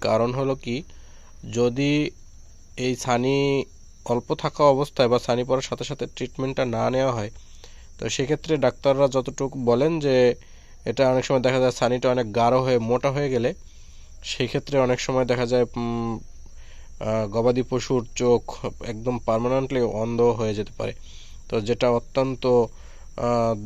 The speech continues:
উম, দুঃখজনক একটি বিষয় এবং অত্যন্ত, আহ, ক্ষতির একটি বিষয় এবং সবথেকে বড় হলো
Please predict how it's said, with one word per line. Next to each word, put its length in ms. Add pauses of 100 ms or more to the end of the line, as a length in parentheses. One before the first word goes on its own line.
(120)
উম, 340
দুঃখজনক 520
একটি 260
বিষয় 380
এবং 240
অত্যন্ত, 460
আহ, 920
ক্ষতির 360
একটি 280
বিষয় 380
এবং 280
সবথেকে 420
বড় 200
হলো 200